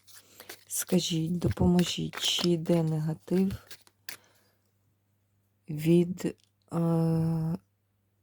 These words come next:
родичів? Скажіть, допоможіть, чи йде негатив від родичів, тому хто запитує.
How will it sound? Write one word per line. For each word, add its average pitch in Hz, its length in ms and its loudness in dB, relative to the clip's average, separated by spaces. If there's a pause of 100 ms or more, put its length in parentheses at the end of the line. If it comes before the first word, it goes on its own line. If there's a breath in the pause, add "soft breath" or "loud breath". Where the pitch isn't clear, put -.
(320)
родичів? 156 800 2
Скажіть, 160 560 -10
допоможіть, 160 680 -2
чи - 180 -2
йде 165 220 2
негатив 160 540 0
від 160 360 -2 (160)
родичів, 160 680 -2
тому 165 220 0
хто - 260 -6
запитує. 156 640 -4